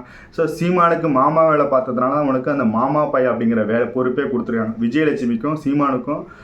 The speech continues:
நீ வந்து என்ன பண்ண? டீல் பண்ணி மாசம் மாசம் ஐம்பதனாயிரம் காசு கொடுக்குற அப்படின்னு சொல்லிட்டு டீல் பண்ணி பேசி விட்டதுனால தான் உனக்கு அந்த மாமா பையங்கிற பொறுப்பே கொடுத்துருக்காங்க.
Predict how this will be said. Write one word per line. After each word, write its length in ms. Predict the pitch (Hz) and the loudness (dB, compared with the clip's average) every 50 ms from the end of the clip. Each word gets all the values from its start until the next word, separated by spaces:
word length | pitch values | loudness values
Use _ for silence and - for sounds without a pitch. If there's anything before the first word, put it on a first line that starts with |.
| - - - | -20 -10 -4
நீ 80 | 156 156 | -2 0
வந்து 180 | 151 151 156 | 0 2 2
என்ன 180 | 156 156 160 160 | 2 4 2 2
பண்ண? 320 | 156 156 147 147 147 151 | 2 2 2 2 2 2
டீல் 400 | 147 135 120 143 165 175 170 170 | 0 0 0 0 0 0 0 -2
பண்ணி 280 | - 139 131 139 151 156 | -2 -2 0 0 0 0
மாசம் 360 | 147 131 131 147 147 156 147 | 2 2 2 0 0 0 -2
மாசம் 260 | 147 147 143 - 156 | 0 0 0 0 0
ஐம்பதனாயிரம் 560 | 139 135 135 143 139 135 135 139 139 143 135 | 0 0 0 0 0 0 0 0 0 0 0
காசு 300 | - 117 127 135 135 147 | 0 0 0 -2 -2 -4
கொடுக்குற 320 | - 143 127 127 123 127 131 | -4 -2 -2 -2 0 2 2
அப்படின்னு 220 | 127 113 120 135 | 2 0 0 -4
சொல்லிட்டு 320 | 127 131 127 123 117 139 135 120 | -4 -2 -4 -2 -2 -4 -4 -2
டீல் 240 | 117 151 165 165 165 | -2 -2 -2 -2 -2
பண்ணி 220 | - 139 135 139 | -2 -2 -2 -2
பேசி 320 | 127 131 135 139 135 - 139 | -2 -4 -4 -4 -4 -2 -4
விட்டதுனால 320 | 127 113 120 110 113 117 | -4 -2 -2 -2 -2 -2
தான் 160 | 123 135 143 | -2 0 0
உனக்கு 180 | 135 123 127 127 | 0 0 0 0
அந்த 140 | 139 139 123 | 0 0 2
மாமா 380 | 110 110 113 127 139 151 151 | 2 2 2 2 0 0 0
பையங்கிற 420 | 147 143 139 127 127 123 123 117 113 | 0 0 0 0 0 0 0 -2 -2
பொறுப்பே 340 | 104 - 117 113 113 135 139 | -2 -4 -4 -4 -4 -6 -8
கொடுத்துருக்காங்க. 580 | 131 - 117 113 - 113 113 110 107 101 101 | -6 -6 -6 -6 -6 -6 -6 -6 -6 -6 -8